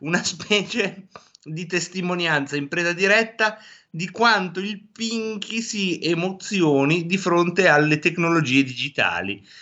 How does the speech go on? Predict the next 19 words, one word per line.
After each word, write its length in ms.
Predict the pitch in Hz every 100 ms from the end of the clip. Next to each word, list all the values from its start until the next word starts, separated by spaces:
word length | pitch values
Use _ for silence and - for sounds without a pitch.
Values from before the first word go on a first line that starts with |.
| -
Abbiamo 460 | - 185 233 175 143
in 140 | 160
linea 340 | 170 233 233 170
già 240 | 156 202
un 160 | 196 175
amico 460 | 175 139 117 170
che 420 | 190 135 143 165 139
è 40 |
il, 220 | 139 131
eh, 480 | 127 127 120 117 117
nostro, 680 | 117 175 175 175 160 139 120
il 60 | 139
nostro 240 | 160 165
amico 220 | 185 220
che 100 | 151
oggi 180 | 165 160
forse 280 | 151 190 175
sarà 340 | 156 143 143
orfano 580 | 165 175 135 - 110 104